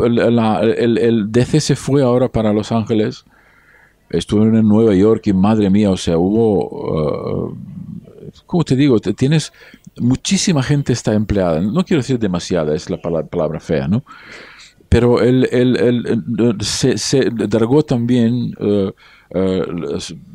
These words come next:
Delcourt tuvo problemas, simplemente porque hay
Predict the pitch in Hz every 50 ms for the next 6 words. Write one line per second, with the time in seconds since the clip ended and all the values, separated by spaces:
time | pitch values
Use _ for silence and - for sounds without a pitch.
0 | - - - - - - 71 73 - 82 92 101 98 80 95 104 107 113 104 104
1 | - - 131 135 131 127 - - _ _ - - _ _ _ - - 120 117 113
2 | - - 110 107 117 113 110 107 101 95 107 - - _ _ _ - - - -
3 | - 127 113 131 165 202 196 240 - - 147 - - 156 165 190